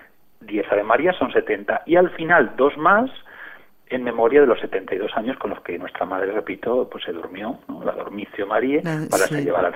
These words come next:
Speaker 1: cielo.
Speaker 2: Bueno, bueno. Mira, estoy más que contenta y sé que los oyentes también.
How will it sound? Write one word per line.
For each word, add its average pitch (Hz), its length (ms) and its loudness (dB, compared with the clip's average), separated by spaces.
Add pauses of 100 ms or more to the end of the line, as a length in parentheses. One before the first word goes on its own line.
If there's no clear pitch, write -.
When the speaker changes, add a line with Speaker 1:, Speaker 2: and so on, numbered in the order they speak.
Speaker 1:
cielo. 82 240 -8 (420)
Speaker 2:
Bueno, 175 400 -2
bueno. 147 320 -2 (260)
Mira, 196 160 2
estoy 196 200 4
más 226 160 4
que 226 120 2
contenta 202 420 4
y 180 60 2
sé 180 160 -2
que 175 80 -4
los 170 220 2
oyentes 180 340 0
también. 160 460 0